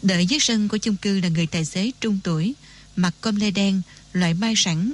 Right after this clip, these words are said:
nhìn khá đường hoàng, cùng chiếc Lexus mới toanh bóng loáng của Elton. Thấy tôi, người đàn ông bèn chạy lại, đỡ lấy chiếc vali nhỏ,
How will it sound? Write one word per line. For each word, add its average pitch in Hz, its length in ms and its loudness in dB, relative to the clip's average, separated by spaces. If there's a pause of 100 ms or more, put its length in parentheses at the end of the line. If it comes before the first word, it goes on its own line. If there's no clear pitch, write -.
(160)
nhìn 170 280 2
khá 226 300 -2
đường 208 260 0
hoàng, 170 280 0 (340)
cùng 190 200 2
chiếc 247 260 -2
Lexus 220 340 0 (140)
mới 214 220 0
toanh 202 320 -2
bóng 226 160 -2
loáng 247 360 -2
của 226 80 -4
Elton. 196 500 0 (800)
Thấy 269 120 -2
tôi, 220 240 0
người 202 160 0
đàn 170 160 0
ông 202 240 -2
bèn 180 180 0
chạy 165 220 -2
lại, 165 340 0 (320)
đỡ 175 240 0
lấy 214 380 0
chiếc 285 200 -4
vali 202 240 2
nhỏ, 180 360 -2